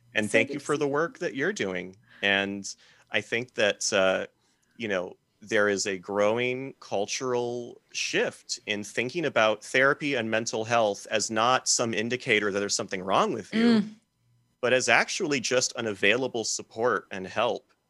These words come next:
Speaker 1: that we all deserve.
Speaker 2: Yes.
Speaker 1: You don't have to be suffering to get something out of therapy. And if you are, it does help.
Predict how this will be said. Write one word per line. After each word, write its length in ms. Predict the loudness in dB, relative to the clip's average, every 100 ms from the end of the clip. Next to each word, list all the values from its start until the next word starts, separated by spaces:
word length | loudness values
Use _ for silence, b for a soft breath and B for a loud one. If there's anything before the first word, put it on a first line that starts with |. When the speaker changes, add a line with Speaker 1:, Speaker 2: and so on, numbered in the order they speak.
| _ -4
Speaker 1:
that 360 | 0 2 -2 _
we 220 | -2 0
all 280 | 4 4 4
deserve. 680 | 0 0 0 0 -4 -12 _ _ _ _ _ -20
Speaker 2:
Yes. 240 | -16 -4
Speaker 1:
You 80 | 2
don't 140 | 2
have 260 | 4 2 2
to 60 | -2
be 120 | 0
suffering 640 | 2 2 0 -4 -4 -4
to 120 | -8
get 220 | -4 -4 -4
something 300 | -6 -6 -6
out 100 | -6
of 100 | -8
therapy. 680 | -6 -6 -8 -10 -12 -14 _ _ -8
And 100 | -4
if 140 | -4
you 180 | -4 0
are, 280 | 4 4 4
it 100 | 2
does 240 | -2 -2
help. 380 | -2 -6 -8 _